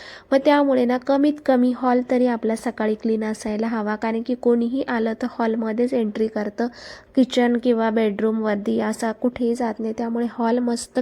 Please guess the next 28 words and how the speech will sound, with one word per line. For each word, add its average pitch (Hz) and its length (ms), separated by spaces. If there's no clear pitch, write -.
क्लीन 240 240
करून 226 320
ठेवते 220 340
सकाळी 220 380
सकाळी. 220 400
किंवा 262 240
कोणी 269 460
येवो 226 420
किंवा 247 260
ना 262 320
येवो, 214 300
पण 269 160
आपण 269 480
तिथेच 269 340
बसलेलो 233 500
असतो. 226 340
हॉलमध्येच 233 580
आमचा 233 280
नाश्ता, 226 500
ब्रेकफास्ट 226 540
सगळं 247 340
काही 247 240
तिथे 233 220
होतं. 233 380
आणि 240 280
मग 254 160
ते 262 120
जरा, 269 380